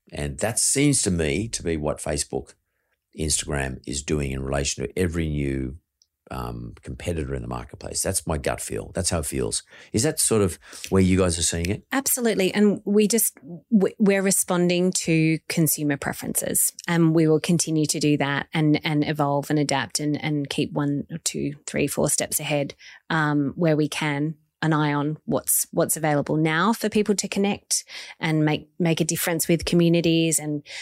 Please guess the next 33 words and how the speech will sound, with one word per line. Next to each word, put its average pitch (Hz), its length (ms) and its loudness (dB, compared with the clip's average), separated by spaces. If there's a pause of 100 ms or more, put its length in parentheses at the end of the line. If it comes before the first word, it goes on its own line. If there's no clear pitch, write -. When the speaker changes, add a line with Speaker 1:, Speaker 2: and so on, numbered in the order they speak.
(140)
Speaker 2:
you 220 80 0
know, 185 80 0
I 175 60 -2
think 190 180 -2
one 185 140 2
of 180 100 -2
the 160 240 0
features 156 840 0 (400)
or 170 80 2
products - 440 -2
that - 60 -2
we 156 60 2
don't 165 220 0
talk 170 200 -2
enough 165 300 2
about 156 240 -2
is 151 160 0
groups - 680 -2 (200)
or 180 120 4
marketplace. - 920 0
Speaker 1:
Yep. - 140 -4 (240)
Speaker 2:
You 170 120 2
know, 165 40 0
I, - 160 -4 (140)
as 170 160 0
a, 165 80 -4 (180)
as 170 140 2
a 165 60 -4
parent, 160 800 -2
like, 165 420 -4
Facebook - 440 -2
groups 151 340 0
is - 220 -2